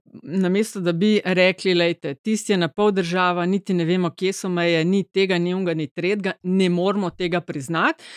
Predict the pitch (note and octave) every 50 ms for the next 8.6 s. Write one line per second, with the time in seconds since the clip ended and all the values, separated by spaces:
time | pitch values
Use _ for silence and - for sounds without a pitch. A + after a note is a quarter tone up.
0 | - - - - F3+ G#3 G3+ G3+ A3+ A#3+ A#3+ A#3+ G#3+ F#3+ F3 F3+ F#3+ G#3+ A3 A3+
1 | A#3 A3+ A3+ A3 F#3+ D#3 - _ _ _ _ _ - G3+ A3+ A#3 F#3 D#3+ F#3+ G#3+
2 | A#3+ C#4 B3 - G#3+ G#3 F#3+ G3 G3+ G3+ G#3+ A3 - - G#3 G3+ - - F#3+ F#3
3 | F#3+ - B3 A#3 G#3+ G3+ F3+ - - F#3+ F#3 G#3 B3 A3 - F#3 F3 F#3 A#3+ D#4+
4 | - - C4 - - A3+ A3 A#3 A#3 C4 B3 G3 F#3 F#3 G3+ - - B3 A3+ -
5 | - - _ _ _ - - D3+ C#3 G3 A3+ D#4 D#4 - - C4+ B3 A#3 A3+ G#3+
6 | - - G#3 F3 - - G3 G3 E3 D3+ C3 C#3+ - _ _ _ _ - E3+ D#3+
7 | A#3+ C#4+ C#4 - C4+ A#3 - _ - F#3 F3+ F3+ G#3 A3+ A#3 A3 - - - F3
8 | - _ - F3+ F#3 B3 D4 B3+ C4 B3 G#3